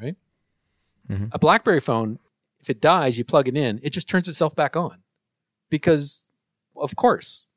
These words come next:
Speaker 1: like, you're gonna wanna turn it back on. Why, why do, why do I have to tell it that, right? And there was an argument about that at BlackBerry, about, like, the ne-, the next phone is not gonna turn itself on.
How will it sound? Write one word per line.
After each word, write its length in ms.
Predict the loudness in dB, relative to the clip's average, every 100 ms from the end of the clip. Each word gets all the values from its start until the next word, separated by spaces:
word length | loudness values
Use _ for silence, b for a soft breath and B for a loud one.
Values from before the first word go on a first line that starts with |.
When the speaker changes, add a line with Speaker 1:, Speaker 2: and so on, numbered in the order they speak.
| -8
Speaker 1:
like, 200 | -8 _ _ -6
you're 180 | -2
gonna 200 | 4 4
wanna 260 | 6 4 2
turn 200 | 0 -2
it 60 | 0
back 220 | -2 0
on. 280 | -2 -4 -12 _ _ _ _ _
Why, 200 | -2 0
why 340 | 0 0 0 2
do, 160 | 0
why 300 | 0 -2 -6
do 100 | 0
I 80 | 0
have 280 | 2 2 2
to 200 | 0 -4 _ _ _
tell 220 | -6 -4
it 120 | -4 -12
that, 180 | -16 -14
right? 180 | -14 -16 _ _ _ _ _ -6
And 360 | -4 -4 -8 -14 _ _ _ -20 _ -4
there 120 | 0
was 120 | 0
an 100 | -2 -2
argument 380 | -4 -4 -6
about 160 | -4 -4
that 140 | -4 -6
at 80 |
BlackBerry, 560 | -6 -8 -8 -12 -14 _ _ _ _ _
about, 260 | -4 -2 -2
like, 320 | -2 -6 -10 _ _
the 100 | -8
ne-, 140 | -8 -8
the 80 | -6
next 300 | -4 -4 -4
phone 280 | -2 -2 -2
is 140 | -4
not 140 | -6 -6
gonna 120 | -10
turn 180 | -8 -8
itself 300 | -6 -6 -6
on. 240 | -10 -10